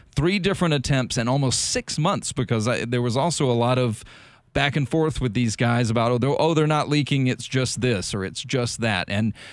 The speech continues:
the conclusion that I arrived at after a long period of time, you know, I, I had to get it fixed. You know, I didn't wanna go pay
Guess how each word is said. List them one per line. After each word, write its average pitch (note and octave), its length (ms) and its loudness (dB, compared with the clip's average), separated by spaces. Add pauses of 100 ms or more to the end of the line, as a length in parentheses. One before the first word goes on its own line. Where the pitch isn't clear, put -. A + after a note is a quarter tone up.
(100)
the C3 320 0
conclusion A3+ 480 0
that G3+ 140 0
I E3+ 100 4
arrived C3+ 420 2
at F2+ 240 0
after G#2+ 420 0
a A2 100 2
long C3+ 480 2
period A#2+ 320 2
of G#2 100 0
time, D#3+ 280 2
you G#2+ 80 0
know, G#2+ 60 0
I, A2+ 240 0
I A2+ 80 0
had F3+ 220 0
to F3+ 80 -2
get D3 180 2
it - 160 -8
fixed. - 540 -6 (320)
You G#2+ 80 0
know, F#2+ 180 0
I A#2+ 60 0
didn't B2+ 180 -2
wanna C3 180 0
go B2 200 0
pay B2 320 0